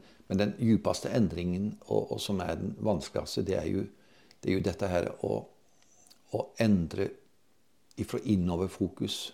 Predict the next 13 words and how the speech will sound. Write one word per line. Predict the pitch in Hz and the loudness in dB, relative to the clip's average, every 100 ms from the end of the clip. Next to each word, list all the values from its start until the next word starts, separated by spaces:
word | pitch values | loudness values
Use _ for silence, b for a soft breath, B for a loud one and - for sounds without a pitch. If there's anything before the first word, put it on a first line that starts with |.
| - - | -18 -6
til | - - | -6 -2
utoverfokus. | 90 80 - - - - 98 - - - - - _ | -2 -2 -4 -6 -6 -6 -8 -6 -10 -10 -16 -20 _
Det | - 104 | -6 -4
å, | 120 107 - b b b b _ | 0 -2 -2 b b b b _
det | 95 | 2
å | 90 | 4
være | 101 82 90 | 4 2 0
misjonal, | 92 - 107 90 76 90 95 - | -2 -2 0 0 0 0 -2 -2
det | 104 | -2
å | - | 0
være | 98 - - | -2 -4 -6
et, | |
eh, | - | -10